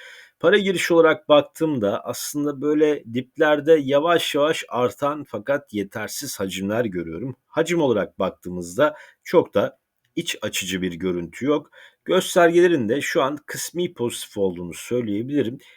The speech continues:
Yeni haftada özellikle yukarıda on altı, e, pardon, yukarıda on yedi kırk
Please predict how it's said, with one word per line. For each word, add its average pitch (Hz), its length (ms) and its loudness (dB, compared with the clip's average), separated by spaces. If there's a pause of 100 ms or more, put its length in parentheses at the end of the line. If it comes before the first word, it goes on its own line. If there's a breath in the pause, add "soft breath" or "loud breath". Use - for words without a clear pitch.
(160 loud breath)
Yeni 165 200 2
haftada 151 540 2
özellikle 139 580 2
yukarıda 101 800 0 (180 soft breath)
on 175 160 2
altı, 151 340 2 (240)
e, 90 140 -2
pardon, 90 380 -2 (340)
yukarıda 151 640 2
on 175 180 0
yedi 143 440 -4
kırk 143 240 -6